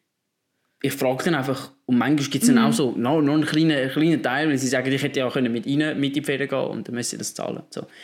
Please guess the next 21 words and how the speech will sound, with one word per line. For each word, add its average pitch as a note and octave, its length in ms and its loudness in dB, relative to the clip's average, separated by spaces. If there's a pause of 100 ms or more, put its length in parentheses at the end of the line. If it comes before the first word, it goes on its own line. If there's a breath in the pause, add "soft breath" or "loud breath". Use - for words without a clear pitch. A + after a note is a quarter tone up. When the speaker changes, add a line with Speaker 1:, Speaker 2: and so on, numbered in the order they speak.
(400 loud breath)
Speaker 1:
mir B2+ 80 2
ist B2+ 120 -4
das, B2+ 120 -6
glaube A2+ 220 -2
ich, G2+ 60 -2
ähnlich. A#2+ 320 -6
Speaker 2:
Ja. F#3+ 380 -2 (340 soft breath)
Speaker 1:
Ja, A#2 300 -4
ich C#3 120 0
habe E3 160 2
mal C#3+ 120 4
das C#3 120 -2
Ding F#3 180 2
gehabt, F#3 260 2
ich E3 100 2
habe G3 160 2
bei G#3+ 80 2
der E3+ 100 0
Ferien G3 280 2
aber G#3 120 2
gehabt, G#3 300 0